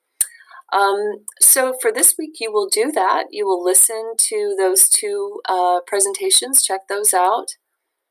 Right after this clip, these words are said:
Um, and then you're gonna read some poems. I've given you a list of poems, um,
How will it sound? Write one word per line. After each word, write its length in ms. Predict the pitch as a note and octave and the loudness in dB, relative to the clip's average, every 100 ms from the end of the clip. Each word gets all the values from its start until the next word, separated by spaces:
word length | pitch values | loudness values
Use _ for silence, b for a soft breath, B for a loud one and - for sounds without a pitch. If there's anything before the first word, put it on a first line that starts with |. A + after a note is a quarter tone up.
| _ _ - _ _ | _ _ -16 _ _
Um, 360 | F#3 F#3 F#3 F#3+ | 0 2 2 -2
and 160 | - G#3+ | -2 -2
then 120 | A#3+ | -2
you're 140 | A#3+ | -4
gonna 240 | A#3+ A3+ - _ _ | -2 -4 -8 _ _
read 220 | G#3+ A#3+ | -2 0
some 180 | B3 G#3+ | 0 -2
poems. 640 | - G3 E3+ C4 G4+ - - G3 | -6 -4 -4 -2 2 2 2 0
I've 320 | F#3+ F#3 - | -2 -2 -2
given 300 | G3+ F#3+ F#3 | -2 0 0
you 340 | F#3 F#3 F#3 - | 2 2 0 -2
a 40 | |
list 300 | F3+ F#3 - | -2 2 2
of 140 | - - | 0 -6
poems, 640 | - G3 G3 G3 G3+ - B B B B B - | -4 -2 -2 -2 2 2 B B B B B -2
um, 400 | F3 E3+ E3 | 0 2 0